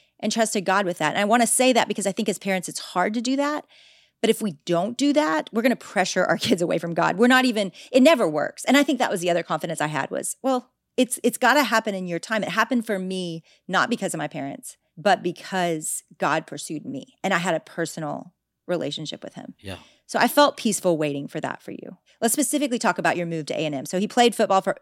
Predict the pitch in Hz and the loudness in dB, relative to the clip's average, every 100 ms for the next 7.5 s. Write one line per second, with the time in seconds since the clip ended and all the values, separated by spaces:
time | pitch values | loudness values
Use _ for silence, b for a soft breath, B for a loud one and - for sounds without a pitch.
0 | - - 202 180 190 180 175 180 160 170 | -10 -2 2 2 2 -4 -4 -4 -4 -4
1 | 156 - 156 156 b b - 196 180 160 | -4 -6 -8 -8 b b 0 0 2 2
2 | 160 156 170 165 165 156 156 - - 160 | 2 2 -6 -2 0 0 -4 -6 -8 -6
3 | 170 151 156 147 151 147 139 - - 269 | -8 -8 -6 -6 -6 -6 -8 -10 -4 -4
4 | 262 214 175 - 180 202 208 170 185 170 | 0 0 2 0 2 2 0 -4 -4 -4
5 | 151 156 - 156 - - 160 151 156 - | -6 -6 -6 -8 -8 -4 -4 -4 -8 -6
6 | 147 - - - - _ - 175 185 - | -6 -4 -8 -8 -10 _ 2 4 2 -2
7 | 170 175 180 262 165 | -6 -6 -2 -2 -2